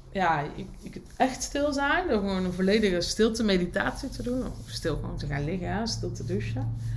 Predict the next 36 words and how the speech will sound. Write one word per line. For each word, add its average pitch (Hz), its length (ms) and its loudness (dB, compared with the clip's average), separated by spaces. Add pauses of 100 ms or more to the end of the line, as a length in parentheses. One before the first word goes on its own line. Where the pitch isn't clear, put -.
(640)
En 185 160 0
kijk 220 400 4
of - 160 -2
je 202 80 2
dus 180 180 0
je 170 60 -4
brein 175 320 4
ook 262 80 0
echt - 160 -4
stil 254 280 2
krijgt. 262 560 -4 (200)
Als 196 220 0
dat 240 180 0
nog 269 360 -2 (420)
te 233 140 2
lastig 220 420 4
is, 302 420 -4
om 170 520 -2
niks - 540 0
te 180 100 -2
denken, 220 400 0
om 185 140 -2
volledig 180 440 -2
stil 226 340 2
te 226 120 -6
zijn, 190 500 0 (560)
dan 196 160 2
zou 190 240 6
ik 185 60 2
dus 185 200 0
adviseren 165 720 -2
om 165 180 -6
zo'n 160 280 -4
brein-hartcoherentie 151 1000 -4
te - 100 -10
doen. 185 340 -8